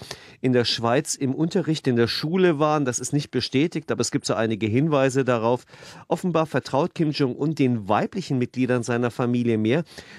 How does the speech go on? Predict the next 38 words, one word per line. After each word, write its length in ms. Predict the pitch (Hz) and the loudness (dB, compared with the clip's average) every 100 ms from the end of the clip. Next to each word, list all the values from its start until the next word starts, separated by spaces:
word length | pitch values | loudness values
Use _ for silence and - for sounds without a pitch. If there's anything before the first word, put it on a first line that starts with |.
| - | -10
Da 80 | 123 | -6
könnte 280 | - 160 170 | -2 -2 -2
es 100 | - | 0
einige 340 | 139 151 131 | 0 0 -2
Gründe 360 | 120 135 175 175 | 0 0 2 0
für 160 | 143 | 0
geben, 280 | 117 131 139 | 0 0 0
beispielsweise, 840 | - 107 156 - 156 - 127 123 117 | 0 0 0 -2 -4 0 -2 -2 -2
dass 200 | 123 107 | -4 -4
in 120 | 120 | -6
diesem 260 | 123 123 | -4 -4
strengen, 560 | 110 - 120 147 147 135 - - - - | -4 -4 0 2 4 2 -4 -20 -14 -6
doch 180 | 120 110 | -4 -2
nach 160 | 110 | -2
Männerhierarchien 1000 | 113 113 151 143 131 135 120 117 135 143 | 0 2 2 2 2 2 0 -2 -2 0
aufgebauten 680 | 95 120 - 117 113 - 117 | 0 -2 -2 0 0 0 0
Nordkorea 680 | 117 135 - 117 120 131 139 - _ _ | 2 0 -2 0 2 2 0 -4 _ _
die 80 | 127 | -6
Schwester 420 | - 127 139 - | -2 -2 0 0
nicht 240 | 123 160 - | 0 -2 -4
als 200 | 117 - | -8 -4
ernsthafte 600 | 123 156 - 143 - 123 | -2 -2 -4 -6 -4 -2
Rivalin 500 | 117 104 123 151 120 | 0 2 2 2 0
gelten 320 | 110 104 113 | 0 -2 -2
könnte, 380 | 107 113 107 120 - - - | -4 -4 -2 -4 -6 -14 -4
falls 180 | 120 | -2
sie 80 | 123 | 0
mal 160 | 113 104 | 0 2
selber 300 | 120 143 110 | 2 2 0
Machtansprüche 720 | 101 - 95 98 120 107 101 | -2 -4 -8 -8 -6 -4 -2
haben 320 | 98 98 101 | -2 -2 -2
würde. 280 | 104 107 113 | 0 0 0
Das 200 | 104 - | -2 -2
wäre 240 | 117 110 | -2 -2
wahrscheinlich 440 | 107 - 107 107 107 | -4 -4 -4 -4 -6
in 120 | 104 | -8
diesem 260 | 107 117 107 | -6 -4 -2
auch 240 | 110 | -4